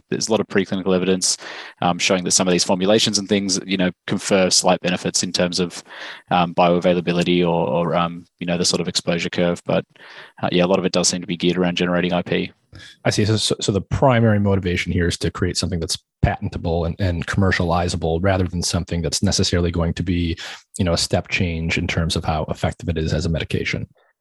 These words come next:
Speaker 1: Yeah, yeah, and that's, that's out of commercial necessity, and, and, and the reason I think that's, that's probably the case is that psilocybin's already a pretty good drug, right? It, it doesn't have any sort of major, um, drawbacks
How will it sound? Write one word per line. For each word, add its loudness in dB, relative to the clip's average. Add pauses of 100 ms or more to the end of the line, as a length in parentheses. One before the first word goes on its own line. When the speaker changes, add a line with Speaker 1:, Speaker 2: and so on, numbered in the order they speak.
(120)
Speaker 1:
Yeah, 6
yeah, 4
and 2
that's, 2
that's 4
out 6
of -4
commercial -2
necessity, 2
and, -6
and, -6
and -2
the 2
reason 4
I 4
think -2
that's, 2
that's -2
probably -2
the -4
case 2
is 0
that 0 (100)
psilocybin's 2
already 2
a 0
pretty 2
good -2
drug, 0
right? 2
It, -2
it -2
doesn't 0
have 0
any -2
sort 0
of -8
major, 2 (360)
um, 0
drawbacks 0